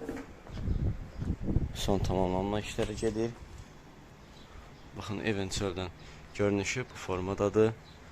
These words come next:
Həyətinə də rahatlıqla bir maşın yerləşə bilir. Baxın, kombinin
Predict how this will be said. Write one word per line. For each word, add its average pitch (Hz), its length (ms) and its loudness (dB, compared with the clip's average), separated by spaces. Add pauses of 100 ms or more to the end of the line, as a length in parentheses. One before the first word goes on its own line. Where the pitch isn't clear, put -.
(1200)
Həyətinə 117 480 6
də 143 140 6 (340)
rahatlıqla 104 600 8
bir 87 160 -4
maşın 85 260 -2
yerləşə 87 480 0 (160)
bilir. 110 320 4 (640)
Baxın, 120 320 -6
kombinin 85 460 0